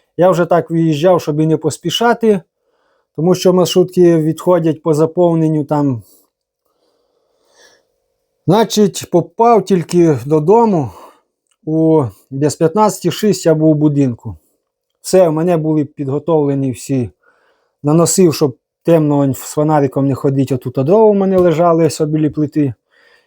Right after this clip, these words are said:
Я затопив. У Коростені я купляв, е, їду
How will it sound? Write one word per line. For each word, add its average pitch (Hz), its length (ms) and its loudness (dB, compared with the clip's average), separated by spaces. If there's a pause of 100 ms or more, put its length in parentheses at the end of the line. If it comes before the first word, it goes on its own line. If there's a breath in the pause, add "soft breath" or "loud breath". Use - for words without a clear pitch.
(140)
Я 151 140 2
затопив. 170 760 0 (760)
У 147 100 -10
Коростені 202 600 0
я 180 120 2
купляв, 175 580 -2 (2250 soft breath)
е, 160 180 2
їду 185 580 2